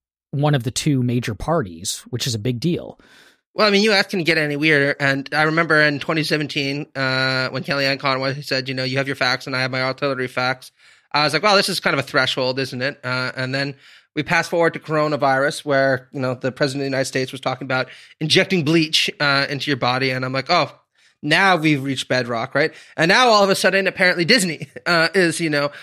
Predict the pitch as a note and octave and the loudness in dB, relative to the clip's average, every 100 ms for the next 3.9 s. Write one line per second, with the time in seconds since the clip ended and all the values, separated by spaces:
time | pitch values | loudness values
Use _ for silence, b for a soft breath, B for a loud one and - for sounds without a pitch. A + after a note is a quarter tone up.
0 | B _ D#3+ D#3 D#3 D#3 E3 D#3 D3+ C#3 | B _ 0 4 4 2 2 2 2 0
1 | F3+ D#3 D#3 D3+ D#3 D#3+ - D3+ - C#3+ | -2 -2 -2 -2 -2 -2 -4 -6 -6 -6
2 | C#3 C#3 B2+ B2 C3+ C3 C#3 C3 C3+ B2 | -4 -2 -4 -4 -4 -4 -6 -8 -6 -8
3 | - - C3+ C3 C3 C#3 C3 B2+ A#2+ | -12 -10 -8 -8 -8 -8 -8 -8 -8